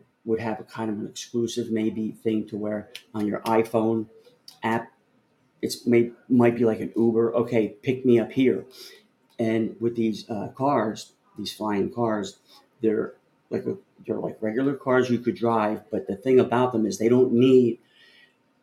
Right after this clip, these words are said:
uh, say, any runway to take off from. They just, they fl-, they're like a, a Harrier jet.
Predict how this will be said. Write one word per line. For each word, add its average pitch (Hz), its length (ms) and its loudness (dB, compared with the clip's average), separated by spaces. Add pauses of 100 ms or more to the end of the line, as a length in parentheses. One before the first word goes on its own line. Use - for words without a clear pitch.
(200)
uh, 104 280 -6 (360)
say, - 480 0
any 123 500 6 (220)
runway 123 680 4 (200)
to 120 80 -12
take 120 240 -6
off 139 280 -2
from. - 260 -12 (300)
They 135 200 6
just, - 340 -2 (260)
they 110 120 -4
fl-, - 340 -6
they're 127 120 2
like 127 240 2
a, 131 40 0
a 107 500 -2 (600)
Harrier 139 420 2
jet. - 320 -12